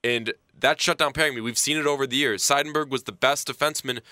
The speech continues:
or was the Bruins' best player, you could say, maybe Rich Peverley, the next year when they got bounced in the first round. And last year, Dennis Seidenberg wasn't on the ice for a single goal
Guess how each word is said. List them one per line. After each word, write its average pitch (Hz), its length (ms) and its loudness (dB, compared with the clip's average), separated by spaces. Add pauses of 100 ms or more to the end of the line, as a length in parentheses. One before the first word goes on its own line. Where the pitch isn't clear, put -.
(160)
or - 80 0
was 139 120 2
the 117 80 -14
Bruins' 151 240 0
best 147 240 0
player, 185 240 2
you 110 120 -2
could 110 140 -2
say, 117 200 2
maybe 131 200 2
Rich 135 220 -2
Peverley, 123 420 0 (260)
the 120 80 -2
next 139 340 0
year 127 140 2
when 117 120 -2
they 113 80 2
got 113 180 0
bounced 117 280 0
in 117 40 -6
the 110 60 -4
first 113 280 -2
round. 120 280 2 (260)
And 113 100 -2
last 147 320 2
year, 120 140 2
Dennis 120 320 0
Seidenberg 120 360 2
wasn't 120 260 0
on 123 140 4
the 120 120 2
ice - 540 -2
for 123 200 0
a 113 40 2
single 127 340 0
goal 131 420 0